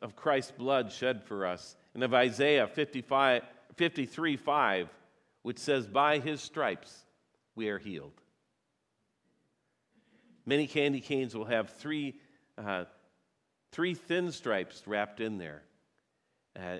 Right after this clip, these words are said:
and three stripes are for the Trinity, Father, Son, and Holy Spirit. It's bent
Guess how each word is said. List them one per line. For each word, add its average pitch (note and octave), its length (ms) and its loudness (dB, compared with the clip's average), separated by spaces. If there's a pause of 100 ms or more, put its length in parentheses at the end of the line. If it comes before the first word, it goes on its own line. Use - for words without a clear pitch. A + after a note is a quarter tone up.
and F#2+ 180 -12 (100)
three C3+ 200 -4
stripes A2+ 420 -2
are G#2 40 -8
for G2+ 160 -10
the F2 80 -8
Trinity, F2+ 480 -6
Father, G2+ 360 -2
Son, F#2+ 240 -6
and F2 120 -10
Holy G2+ 240 -6
Spirit. C3+ 440 -2 (340)
It's - 180 -2
bent D#3 540 4